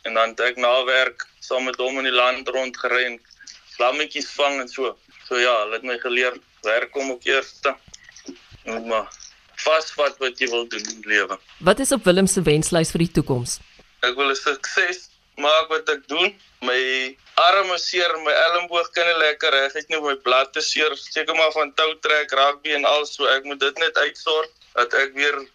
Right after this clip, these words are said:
Speaker 1: lekker mobiel is. Ek het dan my afspraak met die dokter. Ek wil net my arm reg kry, dan gaan dit baie beter gaan met my. 'n Gesin en kindertjies kry. Ek raak nie al jonger nie.
Speaker 2: Jy gaan definitief 'n plan moet maak.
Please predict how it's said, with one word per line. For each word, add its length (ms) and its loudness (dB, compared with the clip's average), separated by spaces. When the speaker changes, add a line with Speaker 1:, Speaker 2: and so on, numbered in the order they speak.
Speaker 1:
lekker 320 -2
mobiel 420 -2
is. 340 -2
Ek 120 0
het 120 2
dan 140 0
my 60 -4
afspraak 560 0
met 180 -8
die 80 -2
dokter. 300 -2
Ek 100 -2
wil 100 -6
net 140 0
my 100 -2
arm 380 4
reg 200 2
kry, 180 0
dan 140 0
gaan 120 -8
dit 120 -6
baie 240 2
beter 400 -2
gaan 180 -4
met 160 -10
my. 120 -6
'n 80 0
Gesin 440 0
en 300 0
kindertjies 560 0
kry. 300 2
Ek 160 0
raak 400 2
nie 140 0
al 220 2
jonger 400 2
nie. 120 -8
Speaker 2:
Jy 140 -2
gaan 140 0
definitief 420 0
'n 80 -8
plan 200 2
moet 160 -4
maak. 200 -6